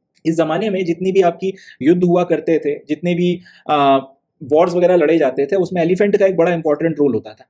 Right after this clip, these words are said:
इनफैक्ट अगर आप पुराने ऐतिहासिक अगर युद्ध उठाकर देखेंगे तो ग्यारहवीं, बारहवीं शताब्दी तक भी हाथियों का काफ़ी इस्तेमाल होता रहा है। अपने भारत में जो युद्ध कला थी उसमें एलिफेंट्स काफ़ी मात्रा में इस्तेमाल होते थे। तो क्योंकि आर्मी का एक बहुत important component जो है वो हाथी थे,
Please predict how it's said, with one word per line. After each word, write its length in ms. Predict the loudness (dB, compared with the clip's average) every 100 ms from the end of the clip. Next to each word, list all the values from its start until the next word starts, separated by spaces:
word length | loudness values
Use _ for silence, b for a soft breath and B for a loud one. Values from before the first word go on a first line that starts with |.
| -12
इनफैक्ट 320 | -2 -2 0
अगर 160 | 0 0
आप 120 | 0
पुराने 400 | -2 -2 -2 -6 b _ _ -4
ऐतिहासिक 460 | -2 0 0 -4 -6
अगर 200 | -2 0
युद्ध 140 | 0 -2
उठाकर 340 | -4 -4 -2
देखेंगे 360 | -2 -4 -4 -4
तो 100 | -2
ग्यारहवीं, 300 | -2 -2 0
बारहवीं 240 | 0 0
शताब्दी 360 | -2 -2 -2 -2
तक 140 | -2
भी 160 | -4 -4
हाथियों 320 | -4 -6 -6
का 80 | -4
काफ़ी 260 | -4 -2 -4
इस्तेमाल 360 | -4 -4 -2
होता 260 | -2 0 0
रहा 200 | 0 -4
है। 120 | -6
अपने 280 | -10 -8 -4
भारत 240 | -2 -2 -2
में 60 |
जो 80 | -4
युद्ध 220 | -4 -2
कला 200 | -2 -2
थी 200 | -2 -6
उसमें 200 | -8 -10 -16 b b -4
एलिफेंट्स 300 | -2 0 0
काफ़ी 240 | 0 0
मात्रा 280 | -2 0 0
में 60 | -2
इस्तेमाल 320 | -2 -4 -4
होते 220 | -4 -4
थे। 80 | -4 -6 b b b 2
तो 260 | 2 2 -4
क्योंकि 400 | -4 -4 -6 -4
आर्मी 300 | -4 0 0
का 100 | 0
एक 140 | -2 -2
बहुत 220 | -2 -2
important 420 | -2 -4 -4 -4
component 400 | -4 -2 -2 0
जो 100 | 0
है 100 | 0
वो 120 | 0
हाथी 240 | -2 -4 -4
थे, 160 | -6